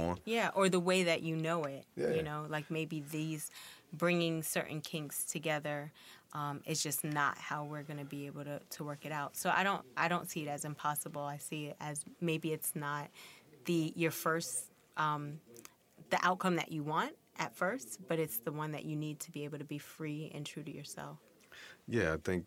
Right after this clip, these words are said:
Speaker 1: we kinda only look at relationships as together or apart
Speaker 2: Mm-hmm.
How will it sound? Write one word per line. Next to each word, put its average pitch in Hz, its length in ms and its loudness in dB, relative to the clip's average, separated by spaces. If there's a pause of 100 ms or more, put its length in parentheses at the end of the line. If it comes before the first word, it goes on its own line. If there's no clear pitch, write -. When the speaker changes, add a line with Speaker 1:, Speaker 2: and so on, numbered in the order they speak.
Speaker 1:
we 101 160 2
kinda 92 520 2
only 85 300 2
look 82 220 -2
at 78 100 2
relationships 73 760 -2
as 71 500 -4 (260)
together 80 460 2
or 73 200 4
apart 101 380 0
Speaker 2:
Mm-hmm. 180 340 -2